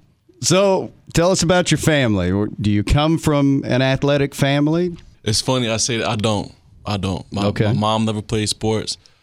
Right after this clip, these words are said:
Speaker 2: My dad never played sports. My brothers played sports, but they ain't, they ain't get any looks.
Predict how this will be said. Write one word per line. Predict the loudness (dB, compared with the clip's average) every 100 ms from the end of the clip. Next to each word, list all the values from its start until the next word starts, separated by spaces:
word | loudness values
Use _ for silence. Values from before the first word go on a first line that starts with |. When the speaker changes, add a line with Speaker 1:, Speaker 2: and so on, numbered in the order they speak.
| _ -10
Speaker 2:
My | -6 -2
dad | 0 0
never | 0 -2
played | -2 -2 -2
sports. | -4 -4 -4 -4 -8 -14 -16 -4
My | -2
brothers | 0 -2 -2
played | -2 -2 -2
sports, | -4 -4 -4 -6
but | -6 -4
they | -2
ain't, | -4 -4
they | -4
ain't | -4 -4
get | -4
any | -4 -4
looks. | -4 -4 -6 -14